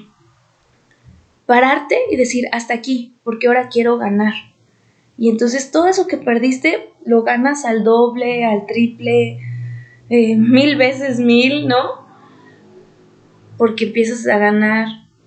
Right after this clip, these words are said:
tu propia seguridad, tu propio amor, tu propia gratitud.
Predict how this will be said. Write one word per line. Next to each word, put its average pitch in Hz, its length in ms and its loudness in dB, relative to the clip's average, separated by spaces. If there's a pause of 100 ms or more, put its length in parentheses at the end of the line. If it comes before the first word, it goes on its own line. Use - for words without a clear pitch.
(800)
tu 226 180 0
propia 226 360 2
seguridad, 214 920 0
tu 220 160 -8
propio 208 380 -2
amor, 220 680 0 (480)
tu 233 280 2
propia 226 360 2
gratitud. 233 880 -2